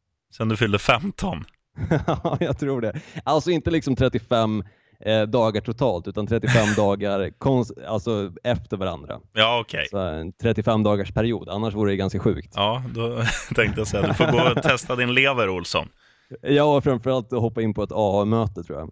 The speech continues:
Speaker 1: Ja,
Speaker 2: Ja, det var
Speaker 1: kanske.
Speaker 2: gissar
Speaker 1: Du,
Speaker 2: rätt.
Speaker 1: eh, ska vi snacka lite om, eh, ja, riktiga N F L?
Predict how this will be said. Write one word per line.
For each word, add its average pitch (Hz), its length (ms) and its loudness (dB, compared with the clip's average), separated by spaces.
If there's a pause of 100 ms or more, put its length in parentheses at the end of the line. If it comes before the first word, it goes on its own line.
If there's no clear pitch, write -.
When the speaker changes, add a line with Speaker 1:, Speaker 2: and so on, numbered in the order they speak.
Speaker 1:
Ja, 110 280 0
Speaker 2:
Ja, 92 80 -6
det 85 80 -4
var - 60 -8
Speaker 1:
kanske. 98 360 0 (600)
Speaker 2:
gissar 107 200 2
Speaker 1:
Du, 170 60 2
Speaker 2:
rätt. 160 320 2
Speaker 1:
eh, 151 60 -12 (140)
ska - 200 0
vi 156 80 4
snacka 165 320 2
lite 151 300 2
om, 135 360 0
eh, 127 640 0
ja, 110 240 2 (800)
riktiga 139 600 0 (120)
N 123 160 2
F 110 140 2
L? 82 220 2